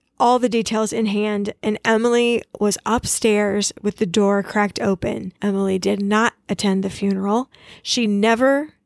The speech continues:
not ever, visited her father's grave in her entire life. She had a lot in common with this father,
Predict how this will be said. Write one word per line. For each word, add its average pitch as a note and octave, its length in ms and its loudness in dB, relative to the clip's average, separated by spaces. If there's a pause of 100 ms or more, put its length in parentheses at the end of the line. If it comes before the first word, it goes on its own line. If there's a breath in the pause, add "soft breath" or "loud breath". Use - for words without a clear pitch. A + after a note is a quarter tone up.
(100)
not G#3+ 500 0 (120)
ever, A3+ 580 0 (160)
visited A3+ 500 2
her C#4+ 140 -2
father's B3+ 440 2
grave G#3 400 0
in G3+ 120 -2
her G3+ 180 0
entire G#3+ 760 -2
life. - 640 -10
She B3+ 220 0
had B3+ 160 2
a C4 60 0
lot A#3+ 200 2
in A3+ 80 -2
common A3+ 360 0
with G3 120 -2
this G3 160 -2
father, F#3+ 520 -6